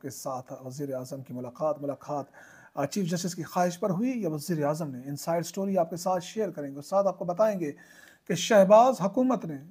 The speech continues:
सहाफ़त को पाबंद सलासल करने और इफ-, कहते हैं ना, इजहार राय का कत्ल आम करने के लिए एक अहम ऑर्डर जो है वो पास किया और सर्कुलर,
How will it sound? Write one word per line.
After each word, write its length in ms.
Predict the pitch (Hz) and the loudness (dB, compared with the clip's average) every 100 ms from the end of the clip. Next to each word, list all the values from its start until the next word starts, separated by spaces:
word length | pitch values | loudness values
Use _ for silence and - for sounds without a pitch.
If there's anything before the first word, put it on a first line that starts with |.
| - _ _ _ _ _ - | -20 _ _ _ _ _ -18
सहाफ़त 680 | - - 165 180 185 175 - | -10 -2 0 0 0 -4 -4
को 160 | 180 170 | -4 -4
पाबंद 680 | - - 147 147 170 170 160 | -6 -2 0 0 -2 0 -2
सलासल 680 | - - 214 202 170 156 127 | -4 -2 4 6 6 0 -6
करने 240 | - 123 117 - - - - | -10 -12 -14 -20 -20 -20 -4
और 460 | 156 180 180 - _ _ _ - | 4 6 6 2 _ _ _ -10
इफ-, 160 | 165 | -8
कहते 240 | - 170 170 | -4 -4 -2
हैं 80 | 233 | -4
ना, 60 | 233 | -4
इजहार 420 | 156 120 160 185 170 127 123 | -4 0 2 4 2 -2 0
राय 220 | 165 233 | 4 6
का 220 | 220 202 160 | 4 2 0
कत्ल 500 | - - 196 185 143 | 0 0 2 2 2
आम 280 | 170 233 | 4 4
करने 260 | 190 151 151 | 2 -4 -4
के 140 | 151 | -8
लिए 240 | 151 156 160 _ _ _ _ 180 | -8 -6 -10 _ _ _ _ -14
एक 120 | 170 - - | -14 -10 -4
अहम 340 | 185 170 - | -2 -4 -4
ऑर्डर 200 | 147 175 | -4 -4
जो 160 | 180 139 | -4 -8
है 60 | 131 | -10
वो 80 | 127 - | -12 -12
पास 280 | 127 123 - | -10 -12 -10
किया 140 | 156 | -8
और 200 | 160 147 | -8 -10
सर्कुलर, 720 | 139 - 240 - 240 220 202 | -12 -8 -8 -6 -4 -2 -4